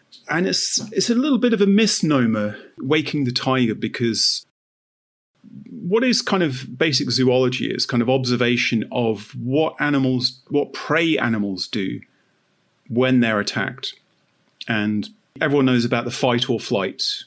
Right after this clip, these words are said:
response or instinct. But there's a third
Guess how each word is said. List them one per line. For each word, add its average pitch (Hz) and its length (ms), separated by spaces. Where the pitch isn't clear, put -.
response - 680
or 98 160
instinct. 101 540
But 127 140
there's 135 160
a 135 60
third 143 600